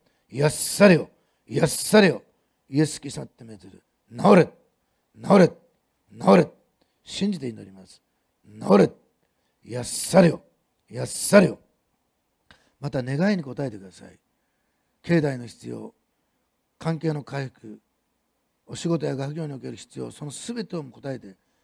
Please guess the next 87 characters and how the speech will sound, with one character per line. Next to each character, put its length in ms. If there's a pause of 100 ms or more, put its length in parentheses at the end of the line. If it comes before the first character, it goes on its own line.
(260)
具 140
体 220
的 120
に 80
答 220
え 60
て 40
く 80
だ 60
さ 160
い。 80 (420)
イ 80
エ 20
ス 120
様 140
の 60
名 100
に 60
よ 80
っ 20
て、 380 (720)
聖 220
霊 60
様 200
働 380
い 20
て 80
く 40
だ 60
さ 140
り、 180 (380)
具 140
体 200
的 120
に 80
必 160
要 60
を 20
満 80
た 120
し、 260 (480)
ま 120
た 260 (420)
今 200
祈 140
っ 40
て 140
い 40
る 60
祈 60
り 60
に 60
対 120
し 40
て 60
答 260
え 60
を 60
具 120
体 160
的 120
に 60
与 120
え 40
て 60
く 60
だ 60
さ 20
い。 100
導 300
き 80
を 60
与 100
え 40
て 60
く 40
だ 40
さ 120
い。 20
お 40
願 80
い 20
い 40
た 80
し 120
ま 160
す。 180